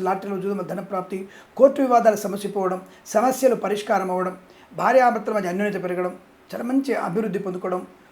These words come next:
ఉమ్మడి ఆస్తిని అభివృద్ధి చేసుకోవడం, కోర్టు వివాదాలు మీకు అనుకూలంగా మారడం, విదేశయానం, విదేశాలు స్థిర నివాసం, గ్రీన్ కార్డ్, పీఆర్, హెచ్ వన్ వీసాలు పొందుకునే అవకాశం, మంచి రాజ్యాధికారం, రాజకీయ రంగంలో అభివృద్ధి పొందుకోవడం,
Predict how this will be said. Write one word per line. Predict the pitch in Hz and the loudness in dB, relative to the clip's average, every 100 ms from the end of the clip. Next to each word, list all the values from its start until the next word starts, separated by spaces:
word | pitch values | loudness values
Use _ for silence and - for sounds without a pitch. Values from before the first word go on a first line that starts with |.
| - 190 | -8 -2
ఉమ్మడి | 226 262 240 226 | 2 4 6 4
ఆస్తిని | 226 214 | 2 -2
అభివృద్ధి | 180 196 180 185 | 0 0 -2 -4
చేసుకోవడం, | 180 190 175 - - - - | -4 -4 -6 -8 -18 -6 0
కోర్టు | 247 240 | 0 0
వివాదాలు | 208 202 190 185 | 2 4 4 0
మీకు | 180 180 | -2 -6
అనుకూలంగా | 190 190 180 170 170 | -4 -2 0 2 0
మారడం, | 170 160 - _ _ - - - | -2 -6 -12 _ _ -20 -20 -8
విదేశయానం, | 180 269 302 269 262 262 | 0 2 4 6 6 6
విదేశాలు | 214 220 220 214 190 | 2 2 2 2 0
స్థిర | 196 190 | -2 -4
నివాసం, | 180 180 - - - 165 | -2 -2 -4 -12 -18 -4
గ్రీన్ | 185 202 190 | -2 0 -2
కార్డ్, | 180 - | -4 -4
పీఆర్, | 185 185 175 | 0 0 0
హెచ్ | 170 | -4
వన్ | 190 180 | -6 -6
వీసాలు | 185 175 190 | -6 -8 -8
పొందుకునే | 180 196 190 | -8 -6 -6
అవకాశం, | 190 196 190 - - - - - | -4 -4 -6 -10 -20 -20 -20 -6
మంచి | 269 277 | 0 2
రాజ్యాధికారం, | 240 233 202 226 202 185 175 190 | 4 4 6 4 4 0 2 2
రాజకీయ | 196 226 | 2 0
రంగంలో | 214 208 185 | -2 -2 -2
అభివృద్ధి | 185 185 202 | -2 -4 -4
పొందుకోవడం, | 202 196 202 | -6 -6 -8